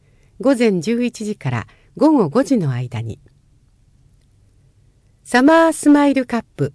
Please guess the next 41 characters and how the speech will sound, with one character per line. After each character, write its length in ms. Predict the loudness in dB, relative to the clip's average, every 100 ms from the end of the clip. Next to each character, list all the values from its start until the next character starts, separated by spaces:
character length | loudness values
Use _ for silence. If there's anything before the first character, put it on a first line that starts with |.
| -14
ソ 200 | -8 -8
フ 100 | -2
ト 160 | 0
バ 140 | 2 2
レ 160 | 0
ー 40 | -2
ボ 160 | -2
ー 40 | -2
ル 80 | -4
大 220 | -6 -8
会。 300 | -8 -14 -14 _ _ _ _ _ _ _ _
日 240 | -4 -4 -6
時、 200 | -8 -12 _ _ -6
八 240 | 0 2
月 240 | 2 2
二 160 | 2 2
十 240 | 0 -6
九 120 | -4 -4
日 360 | -4 -8 -16 _ -6
日 300 | -6 -4 -4
曜、 260 | -4 -8 -14 _ _ _
午 140 | -2 0
前 220 | 2 0
九 160 | -2 -6
時 120 | -6
か 120 | -6 -6
ら 200 | -6 -8 -4
午 140 | 0
後 120 | 0
七 280 | -4 -8 -8
時、 180 | -8 -16 _ _ _
区 220 | -4 -4 -4
公 240 | -6 -4 -4
園。 260 | -6 -10 -14 _ _ _ _ _ _
場 120 | -6 -4
所、 220 | -4 -4 _ _ _
荻 200 | -2 -2
窪 240 | 0 -2 0
体 240 | -2 -4
育 160 | -6 _
館、 340 | -8 -6 -10